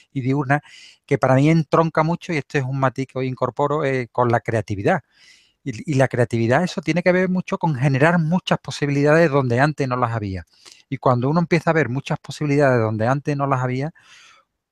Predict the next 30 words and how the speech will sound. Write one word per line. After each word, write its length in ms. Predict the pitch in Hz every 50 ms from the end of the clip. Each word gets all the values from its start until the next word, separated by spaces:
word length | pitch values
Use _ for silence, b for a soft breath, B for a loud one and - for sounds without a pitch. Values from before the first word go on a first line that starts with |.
| _
pues 220 | - 139 135 127 117 107
uno 220 | 127 147 160 165
tiene 220 | - 160 151 151
la 60 | 147 143
opción 540 | - - 143 147 156 165 170 170 165 147
de 220 | 127 127 131 127 120
transitar 640 | _ - - 131 127 120 - - 127 113 139 131 143
la 120 | 143 143
vida 220 | 143 147 143 147 143
de 60 | 139
otra 180 | 131 - 139 135
manera, 380 | 147 170 185 180 135 120 113
de 80 | 107 117
hacer 260 | 110 - - 151 160
camino 440 | - 151 147 151 151 156 156 151 143
de 140 | 135 131 135
otra 220 | 131 - - 127
manera. 360 | 123 120 120 117 104 101 95 B B B B B B B B B B B B _
Porque 320 | - 139 127 - - 127 120
lo 140 | 120 127 -
que, 160 | - - 196 196 202 - _
lo 140 | 175 139 127
que 140 | - 117 110
sí 420 | - - - 127 123 127 127 131
está 220 | 127 - - 139 -
claro 240 | - 127 135 147
es 60 | 143 -
que 120 | - 156
las 100 | 131 110
cosas 400 | - - 113 - - 139 151 156